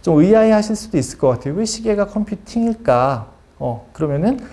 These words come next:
그래서 제가 간단히 설명을 드리면, 예를 들어서 해시계, 이것도 컴퓨팅일까?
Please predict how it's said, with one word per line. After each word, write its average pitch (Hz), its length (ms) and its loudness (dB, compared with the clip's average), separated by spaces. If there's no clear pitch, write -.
그래서 170 140 0
제가 160 400 4
간단히 135 380 0
설명을 165 340 0
드리면, 135 460 0
예를 180 160 4
들어서 208 180 2
해시계, 202 680 0
이것도 214 300 0
컴퓨팅일까? 226 960 -2